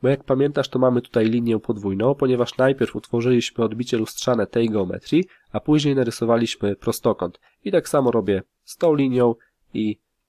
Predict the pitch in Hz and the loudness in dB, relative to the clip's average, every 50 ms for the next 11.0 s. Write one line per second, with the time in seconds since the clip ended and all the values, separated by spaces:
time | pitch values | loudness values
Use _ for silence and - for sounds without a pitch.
0 | _ _ _ _ - 139 139 131 - - 131 127 - - 123 113 117 117 - - | _ _ _ _ -4 -4 -4 -4 -2 -2 -2 -2 0 -2 -4 -2 0 -2 0 0
1 | 110 113 117 - - 110 101 - 113 110 113 - - 127 117 - - - 117 110 | 0 0 -2 -2 -2 -2 -2 0 -2 -2 -2 -2 -2 -2 -2 -4 -2 -2 0 0
2 | 107 - _ _ _ _ _ _ 160 151 147 - 139 127 123 120 117 117 110 110 | 0 -2 _ _ _ _ _ _ -4 -4 -2 -2 0 2 2 4 4 2 2 -2
3 | - _ _ - 117 107 104 98 95 104 101 98 98 98 98 98 95 - _ _ | -4 _ _ -8 -6 -4 -4 -4 -2 -2 -2 -2 -2 -4 -4 -4 -6 -8 _ _
4 | _ _ - 104 110 110 101 92 90 82 - _ - 160 156 143 143 151 147 139 | _ _ -4 -2 -2 0 0 -2 -4 -6 -8 _ -2 0 0 0 2 2 2 2
5 | 123 123 139 156 143 143 131 127 - - - - 120 - - 131 139 135 143 135 | 2 0 -2 -2 0 0 0 0 -2 -4 -6 -6 -4 -4 -4 -4 -2 0 2 2
6 | 120 117 120 113 113 123 127 - - 131 117 - - - 120 - - 117 - - | 2 4 2 2 4 2 0 0 0 -2 -2 -2 -4 -6 -4 -2 -2 -2 -2 0
7 | 117 110 104 92 92 92 120 123 127 117 127 123 123 123 - - - 123 117 - | 0 -2 -2 -2 -2 -2 -2 0 0 0 0 2 2 2 0 2 2 0 2 0
8 | - 113 - 120 113 - - 120 107 113 104 117 110 120 117 113 110 107 104 - | -2 -4 -4 -4 -4 -4 -4 -4 -4 -2 -2 0 0 2 2 0 0 0 -2 -4
9 | - - 113 101 113 110 104 104 104 101 104 113 120 - 151 147 139 135 135 127 | -4 -4 -2 0 0 0 0 0 -2 -2 -2 -2 0 2 0 2 2 2 2 2
10 | - - 151 156 - - - - 143 123 113 113 113 120 120 117 113 117 117 110 | 2 0 -4 -4 -4 -6 0 2 2 2 4 2 2 4 4 4 2 2 0 0